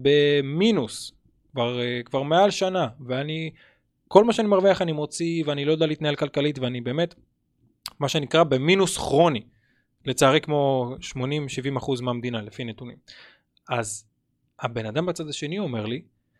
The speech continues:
אני הולך להוציא אותך מהמינוס, לתת לך את הכלים והידע שיעזרו לך גם לצאת מהמינוס וגם לא להיכנס למינוס יותר לעולם, גם אם אתה תמשיך להכניס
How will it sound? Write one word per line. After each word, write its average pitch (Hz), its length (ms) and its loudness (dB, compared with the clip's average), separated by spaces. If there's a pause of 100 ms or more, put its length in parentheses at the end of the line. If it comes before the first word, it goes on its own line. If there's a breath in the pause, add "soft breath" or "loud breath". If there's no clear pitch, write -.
(260)
אני 131 100 -4
הולך 156 220 -4
להוציא 147 560 -4
אותך 180 220 -2
מהמינוס, 117 680 -8 (100)
לתת 131 320 -6
לך 165 140 -6
את 139 160 -4
הכלים 147 640 2
והידע 110 380 -2 (400 loud breath)
שיעזרו 107 640 -6
לך 170 220 -4 (480)
גם 165 200 4
לצאת 170 220 -6
מהמינוס 190 320 -4
וגם 170 280 6
לא 214 100 4
להיכנס 175 420 -2
למינוס 160 560 -4 (800)
יותר 165 300 6
לעולם, 143 400 4 (600 soft breath)
גם 196 300 6
אם 247 260 0 (500)
אתה 135 220 -2 (260)
תמשיך 160 320 -4
להכניס 170 480 -2